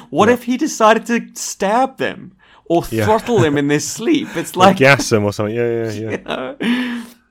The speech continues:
Speaker 1: Oh, anyway, anyway, too, too, too many contrivances. Uh,
Speaker 2: Yeah.
Speaker 1: like I say, great in theory, and I love the females being these hard-ass bitches, but,
Speaker 2: Yeah.
Speaker 1: you know, the execution could have done with a little bit of tweaking.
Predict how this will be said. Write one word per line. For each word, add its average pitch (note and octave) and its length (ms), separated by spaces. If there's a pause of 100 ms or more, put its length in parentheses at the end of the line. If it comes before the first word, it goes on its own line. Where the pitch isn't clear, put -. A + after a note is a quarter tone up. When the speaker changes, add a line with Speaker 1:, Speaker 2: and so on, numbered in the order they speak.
Speaker 1:
Oh, D3 460
anyway, A#2+ 500
anyway, A2+ 360
too, - 260
too, - 260
too F3 180
many D#3 120
contrivances. A#2 960
Uh, B2 260
Speaker 2:
Yeah. G2+ 80
Speaker 1:
like C#3 160
I C#3 60
say, A2 320
great D3+ 400
in D#3 100
theory, C3 720 (160)
and A#2 80
I - 20
love A#2+ 480
the C3 60
females A#2 440
being A2+ 280
these G#2+ 260 (220)
hard-ass A2 560
bitches, A2+ 460
but, G#2+ 200 (160)
Speaker 2:
Yeah. F#2+ 220
Speaker 1:
you B2 100
know, G#2 160 (220)
the - 80
execution A2 640
could - 140
have - 80
done B2 200
with G#2+ 80
a A#2 60
little A2+ 180
bit - 100
of - 60
tweaking. - 400